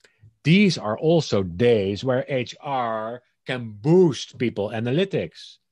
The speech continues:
because we have to find out, uh, what works and what does not work. And, and clever organizations already in, in, in, in February, March, uh, they have increased their measurement efforts.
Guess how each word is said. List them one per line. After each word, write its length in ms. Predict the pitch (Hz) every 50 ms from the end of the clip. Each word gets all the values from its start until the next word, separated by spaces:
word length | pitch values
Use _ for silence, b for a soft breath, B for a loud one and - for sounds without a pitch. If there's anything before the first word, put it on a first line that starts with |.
| _ b b b b b b b b b b b b
because 340 | - 127 - 190 190 170 139
we 140 | 156 143 127
have 240 | 127 180 208 180 -
to 140 | - 151 123
find 480 | - - 156 139 127 117 113 110 - - -
out, 500 | 165 175 170 147 120 104 101 113 139 - - - - - _ _ _ _ _ _ _ _ -
uh, 120 | 113 123 - -
what 300 | 165 143 143 170 175 123
works 540 | 123 117 139 156 165 156 139 120 98 - -
and 200 | - 131 117 110
what 220 | 113 117 110 110
does 240 | 107 139 131 123 -
not 260 | 151 165 208 214 208
work. 400 | 156 127 107 92 85 76 73 - _ _ _ _ _ _ _ _ _ _ _ _ _ _ _ _ _ _
And, 160 | - 135 151 -
and 160 | 147 147 131 _ -
clever 360 | - 170 196 214 175 143 131 117
organizations 840 | 110 117 110 104 98 104 104 98 90 139 147 156 147 - 120 104 92
already 560 | - 127 117 110 113 113 113 104 101 104 104
in, 160 | 101 95 98
in, 280 | - 98 98 92 92 95 -
in, 280 | 101 101 95 95 95 92
in 220 | 98 95 95 92
February, 600 | - - - 131 120 110 104 101 98 95 90 87
March, 680 | 92 110 147 165 156 107 90 90 95 113 - - - b b b b b b b b
uh, 100 | 110 110 110
they 220 | 110 147 175 170
have 220 | 139 139 135 131 -
increased 1040 | - 131 107 90 _ _ - - - 156 180 196 196 170 135 110 - - - - -
their 200 | 107 104 104 104
measurement 560 | 107 117 143 190 185 170 185 165 143 123 110 -
efforts. 680 | - 98 87 - - - 69 64 - - - - -